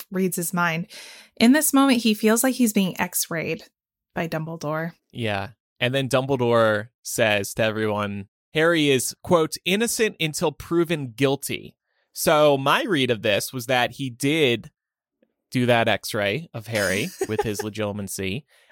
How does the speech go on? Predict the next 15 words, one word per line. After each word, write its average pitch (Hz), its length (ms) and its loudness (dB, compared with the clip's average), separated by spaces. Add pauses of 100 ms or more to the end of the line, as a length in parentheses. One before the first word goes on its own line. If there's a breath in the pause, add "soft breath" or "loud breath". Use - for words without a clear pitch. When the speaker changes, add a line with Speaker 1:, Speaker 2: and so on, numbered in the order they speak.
(140 loud breath)
Speaker 2:
and 123 680 2
he 135 200 -2
got 131 280 2
a 127 280 6
good 131 320 0
read 113 280 0
on 120 140 2
Harry's 117 340 0
true 123 220 -2
involvement 98 680 0
of 117 100 -2
what 123 200 2
Harry 123 360 2
actually 131 500 -2
knows 107 520 -4